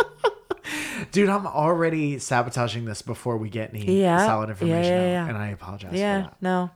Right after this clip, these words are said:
Speaker 1: And I immediately
Speaker 2: No.
Speaker 1: take it back. So then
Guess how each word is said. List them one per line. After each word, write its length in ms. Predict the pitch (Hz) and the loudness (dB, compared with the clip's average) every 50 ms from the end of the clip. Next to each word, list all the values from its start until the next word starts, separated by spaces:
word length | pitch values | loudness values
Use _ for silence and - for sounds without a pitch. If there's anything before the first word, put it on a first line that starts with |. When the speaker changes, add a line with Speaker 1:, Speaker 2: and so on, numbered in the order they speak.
| _ _ | _ _
Speaker 1:
And 120 | - 127 117 | -6 -4 -2
I 80 | 117 117 | -2 -2
immediately 520 | 120 - - 139 123 127 131 131 131 180 | -2 -2 -2 0 2 2 2 4 4 6
Speaker 2:
No. 240 | 180 175 175 175 180 | 6 6 6 6 4
Speaker 1:
take 100 | - 95 | 2 -2
it 40 | 87 | -8
back. 200 | - - - - _ _ _ _ _ - - - - - - - - - - - - - _ | -14 -18 -20 -20 _ _ _ _ _ -20 -20 -20 -20 -20 -20 -20 -20 -20 -20 -20 -20 -20 _
So 760 | - - - - 156 151 156 156 156 156 156 156 151 - - - | -8 -4 0 4 6 6 6 6 6 4 2 0 -2 -4 -8 -8
then 640 | - 139 127 180 202 208 180 147 143 151 160 156 | -6 -2 0 0 2 2 0 0 0 -2 -6 -8